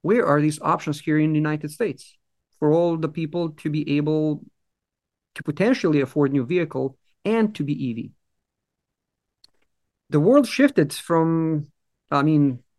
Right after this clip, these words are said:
not so long ago, let's say about maybe fifty years ago,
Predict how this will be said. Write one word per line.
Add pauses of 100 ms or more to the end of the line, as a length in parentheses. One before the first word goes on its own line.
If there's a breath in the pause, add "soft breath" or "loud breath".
(680)
not
so
long
ago,
let's
say
about
maybe
fifty
years
ago,